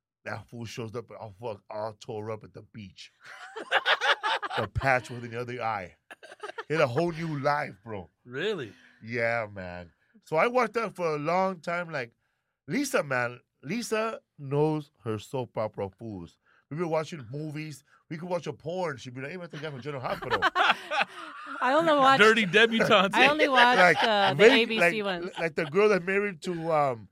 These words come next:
Speaker 1: she's married to, um, like, Black Eyed Peas. Is that what, what's that chick name?
Speaker 2: Oh, yeah, Fergie.
Speaker 1: She's
Speaker 2: Uh,
Speaker 1: married to a, her soap opera
Speaker 2: Josh
Speaker 1: star.
Speaker 3: Oh,
Speaker 2: Duhamel.
Speaker 3: really?
Speaker 2: Josh Duhamel. He was on
Speaker 1: Her man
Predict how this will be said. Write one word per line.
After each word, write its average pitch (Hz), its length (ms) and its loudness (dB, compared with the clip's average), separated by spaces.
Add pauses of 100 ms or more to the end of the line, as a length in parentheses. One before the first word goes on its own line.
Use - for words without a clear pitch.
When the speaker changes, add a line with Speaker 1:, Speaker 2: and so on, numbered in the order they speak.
(540)
Speaker 1:
she's 170 180 -14
married 170 360 -8
to, 151 300 -8
um, 117 360 -6 (120)
like, 117 180 -14
Black 151 300 -6
Eyed 156 160 -8
Peas. 165 180 -14
Is 120 60 -12
that 131 80 -12
what, 139 140 -18
what's 143 160 -18
that 156 160 -14
chick 160 180 -20
name? 165 200 -20 (420)
Speaker 2:
Oh, 214 100 0
yeah, 220 200 0
Fergie. 202 540 -8
Speaker 1:
She's - 80 -16
Speaker 2:
Uh, 180 340 -2
Speaker 1:
married 175 160 -4
to 180 80 -8
a, 160 60 -6 (160)
her 170 120 -2
soap 175 300 -8
opera 147 220 -8
Speaker 2:
Josh 214 220 2
Speaker 1:
star. 202 100 4
Speaker 3:
Oh, - 20 2
Speaker 2:
Duhamel. 240 360 2
Speaker 3:
really? 185 100 -4
Speaker 2:
Josh 233 260 -4
Duhamel. 254 300 -6
He 220 160 -4
was 226 120 -6
on 214 120 -2
Speaker 1:
Her 147 80 2
man - 100 2